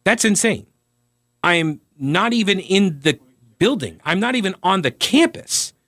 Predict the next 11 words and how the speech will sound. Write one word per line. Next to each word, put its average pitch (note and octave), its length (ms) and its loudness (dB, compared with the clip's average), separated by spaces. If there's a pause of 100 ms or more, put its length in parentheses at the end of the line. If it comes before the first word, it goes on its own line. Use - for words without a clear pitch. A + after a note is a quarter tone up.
(340)
I'm G3+ 160 2
on G#3 120 -2
a F3 60 -4
computer F#3 680 0 (500)
at D#3+ 180 0
home. - 320 -4 (640)
And F3 180 2
you're F3+ 160 2
telling G3 380 -2
me F#3 180 0
that D#3 200 0